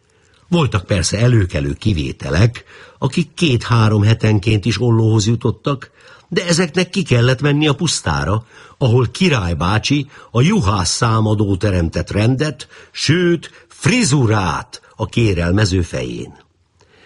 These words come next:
Természetes, az ilyen nagyra vágyás nem maradhatott büntetés nélkül,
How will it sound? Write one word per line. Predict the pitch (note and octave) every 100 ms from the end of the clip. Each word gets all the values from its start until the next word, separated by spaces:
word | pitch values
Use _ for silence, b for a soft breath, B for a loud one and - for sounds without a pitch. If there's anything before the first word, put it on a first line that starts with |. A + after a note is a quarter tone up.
| B B B -
Természetes, | - F#2 F2+ F2+ D#2+ A2 A#2 C3 C3 - E2
az | E2+ E2+
ilyen | B2+ A#2+
nagyra | A#2 A#2+ A2 A2+
vágyás | A2 A2+ A#2 A2
nem | A2+ A2+
maradhatott | D3+ C3 G2 - - F#2
büntetés | D2 F#2+ F2+ F2 F2+ E2
nélkül, | E2+ E2 - G#2+ A#2